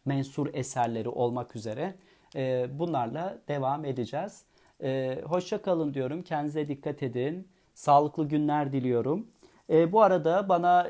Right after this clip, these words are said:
e, bir, her türlü görüş, önerilerinizi ya da işte, e,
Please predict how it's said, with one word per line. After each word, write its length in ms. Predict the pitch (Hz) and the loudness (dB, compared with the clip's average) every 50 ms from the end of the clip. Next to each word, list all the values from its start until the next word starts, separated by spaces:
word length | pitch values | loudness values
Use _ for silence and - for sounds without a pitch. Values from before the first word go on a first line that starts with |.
| - 160 | 0 0
e, 400 | 151 147 147 147 143 143 143 139 | 2 2 2 2 0 -2 -4 -6
bir, 220 | - 175 160 175 170 | -6 -4 -2 -2 2
her 280 | 143 175 175 170 170 | 4 4 4 4 2
türlü 240 | - 160 143 135 139 | -2 -4 -2 0 -2
görüş, 460 | 151 151 147 147 143 147 147 - - - - | 0 2 2 2 2 0 -2 -4 -8 -6 -2
önerilerinizi 1000 | 160 147 147 143 139 135 131 127 123 120 120 110 110 120 117 117 131 143 - - | -2 0 0 0 -2 -2 -2 -2 -2 -4 -4 -6 -4 -4 -4 -2 -2 -4 -4 -4
ya 200 | 135 127 117 123 | -2 -2 -2 -2
da 100 | 127 131 | -4 -6
işte, 280 | 147 - - - 139 | -6 -10 -8 -6 -4
e, 200 | 127 127 131 - | -4 -4 -6 -8